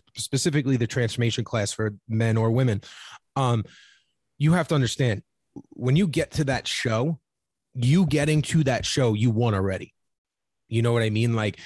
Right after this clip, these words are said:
it's, this is not a you versus the guy next to you type of situation. This is a you versus you thing. And if you,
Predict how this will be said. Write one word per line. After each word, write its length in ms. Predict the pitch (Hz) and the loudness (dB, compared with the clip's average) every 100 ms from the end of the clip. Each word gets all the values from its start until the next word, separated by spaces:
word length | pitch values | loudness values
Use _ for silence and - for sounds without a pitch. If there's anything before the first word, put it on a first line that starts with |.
| - - | -20 -8
it's, 220 | - 131 127 | -4 -2 0
this 380 | 131 123 143 147 | 2 2 0 0
is 220 | 117 107 | -2 -2
not 240 | 127 135 | 0 0
a 20 | |
you 280 | 131 117 139 | 0 2 2
versus 220 | 123 131 | 2 -2
the 100 | - | -2
guy 180 | 113 113 | -2 0
next 300 | 113 113 - | 0 -2 -4
to 80 | - | -2
you 100 | 101 | -2
type 240 | 95 104 101 | -2 -4 -4
of 60 | |
situation. 640 | - 98 - 104 98 - 101 | -6 -6 -4 -2 -2 -4 -4
This 220 | 113 - | -4 -4
is 80 | 117 | -4
a 40 | |
you 200 | 107 127 | -2 -2
versus 320 | 113 123 117 | -2 -2 -2
you 160 | 127 139 | 0 0
thing. 300 | - 156 170 - - _ - | 0 -2 -4 -8 -20 _ -6
And 420 | 123 113 107 104 - | -2 0 0 -4 -6
if 220 | 113 104 | -6 -4
you, 580 | 120 135 131 127 120 110 | 0 2 4 2 0 -4